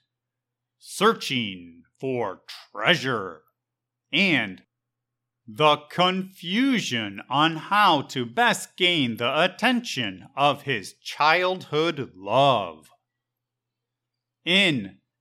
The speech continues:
Adventures of Huckleberry Finn, Mark Twain uses a character named Huck, who we already met in The Adventures of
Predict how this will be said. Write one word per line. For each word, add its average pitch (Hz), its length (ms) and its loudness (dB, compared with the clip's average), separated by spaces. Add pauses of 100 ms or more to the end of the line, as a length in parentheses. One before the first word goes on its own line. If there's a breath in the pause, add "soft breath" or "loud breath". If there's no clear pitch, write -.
(100)
Adventures 185 840 0
of 110 380 0 (140)
Huckleberry 117 920 0
Finn, 180 640 0 (580)
Mark 165 600 0
Twain 117 560 0
uses 143 560 0
a 110 140 -2
character 143 720 0
named 147 520 -2
Huck, - 380 2 (760)
who 226 540 2
we 247 360 -2
already 135 640 0
met 131 500 0 (100)
in 127 240 -2
The 117 240 -4
Adventures 123 800 -4
of 117 400 -6